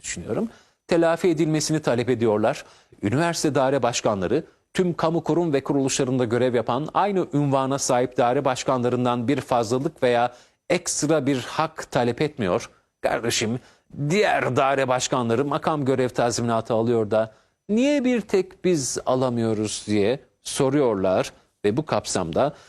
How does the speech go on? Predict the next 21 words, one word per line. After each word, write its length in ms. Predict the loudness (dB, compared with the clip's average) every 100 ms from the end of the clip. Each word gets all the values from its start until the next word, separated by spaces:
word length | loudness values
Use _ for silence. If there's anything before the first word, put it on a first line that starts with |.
| _ _ -2
Kamu 220 | 0 2
Üniversiteleri 640 | 2 0 0 0 0 2 2
Daire 260 | 2 2
Başkanları 640 | 0 0 -2 0 0 0 -2 -10 _ _ 0
özlük 440 | 0 2 -2 -2
haklarını 560 | -4 -2 0 0 2 0
arayan 640 | 0 0 0 -2 -6 -10 _ -2
Kamu 260 | 0 0
Üniversiteleri 640 | 0 -2 -2 -2 -2 0
Daire 260 | 0 0 0
Başkanları 680 | -2 -2 -6 -4 -2 -2 -2 _ _ -4
Dayanışma 560 | -2 0 -2 0 0 0
Derneği 360 | 0 0 -2
kurdular. 580 | 0 -2 0 0 0 -2 _ _ _ _ _ _ _ _ -4
Üç 140 | 0
sayfalıkta 720 | 0 0 0 -2 0 -2 -2 -2
bir 260 | -2 -2 -2
metinleri 600 | -2 0 0 0 2 2
var 260 | 0 -4 -18 _ -20 _ _ _ _ _ _
sevgili 400 | -4 -2 -2 -4
seyirciler. 560 | -4 -4 -4 -2 -2